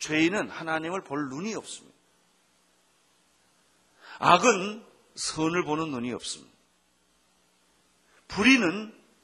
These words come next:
정의를 깨닫는 눈이 없습니다. 불의한 인간은 의로우신 하나님의 아들 예수 그리스도를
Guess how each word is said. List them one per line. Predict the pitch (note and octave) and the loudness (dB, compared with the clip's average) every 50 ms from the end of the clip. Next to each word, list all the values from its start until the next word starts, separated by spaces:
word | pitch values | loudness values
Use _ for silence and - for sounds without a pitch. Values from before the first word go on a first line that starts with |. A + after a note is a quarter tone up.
| _ _ _ _ | _ _ _ _
정의를 | - - C#3+ D3 D3+ D3+ E3 E3 E3+ E3 F3+ F#3+ | -10 -6 -2 0 0 0 0 -2 -2 -2 -4 -4
깨닫는 | - - E3 D#3 D#3 D3+ D3+ D#3 D#3+ D3+ | -4 -8 -6 -6 -6 -6 -6 -10 -10 -10
눈이 | B2+ A2 A2 B2 B2 | -10 -10 -10 -12 -12
없습니다. | F#2+ - - - - - - _ _ _ _ _ _ _ _ _ _ _ _ _ _ _ _ _ _ _ _ _ _ _ _ _ _ _ _ _ _ _ _ _ _ _ _ _ _ _ _ _ _ _ _ _ _ _ _ _ _ _ _ _ _ _ _ _ _ _ _ _ _ _ _ _ _ _ _ _ _ _ _ _ _ _ | -14 -14 -14 -16 -16 -18 -20 _ _ _ _ _ _ _ _ _ _ _ _ _ _ _ _ _ _ _ _ _ _ _ _ _ _ _ _ _ _ _ _ _ _ _ _ _ _ _ _ _ _ _ _ _ _ _ _ _ _ _ _ _ _ _ _ _ _ _ _ _ _ _ _ _ _ _ _ _ _ _ _ _ _ _
불의한 | - - F#3+ G3+ A3 A#3 A#3+ A#3+ A#3+ A3+ G#3+ D#3+ - - - | -4 -2 2 4 6 8 10 8 8 6 4 -4 -8 -6 -4
인간은 | D#3+ E3 D#3 C#3 B2+ A2 A#2 D3 D#3 C#3 G#2 D#2+ B1 A1 - - _ _ _ _ _ _ _ _ _ _ | -2 0 2 2 2 2 2 0 0 -2 -4 -6 -10 -14 -18 -20 _ _ _ _ _ _ _ _ _ _
의로우신 | D#3+ G3 A3+ A#3+ B3+ B3+ B3+ C4 - - C4 C4 | -2 0 2 6 6 6 4 4 2 0 0 -2
하나님의 | A#3+ A3+ - E3+ F3 F3+ F3+ F3+ F#3 F#3 F#3+ F#3+ G3 G3 F#3+ F#3+ F#3 - - - - _ _ _ | -6 -4 -4 0 2 2 2 2 0 0 2 2 4 4 2 0 -2 -6 -14 -20 -20 _ _ _
아들 | - - B2+ B2 B2 C#3+ D3 C#3+ B2 A2 | -6 -4 -4 -2 -2 -2 -2 -2 -2 2
예수 | C3 E3 F#3 F3+ F3+ G3 G3+ | 4 4 4 4 0 -8 -10
그리스도를 | - - - D#3 D#3+ D#3+ - - D#3 D3+ F3 F#3 E3 A2+ - | -12 -12 -12 -8 -8 -8 -8 -6 -8 -6 -4 -4 -6 -6 -8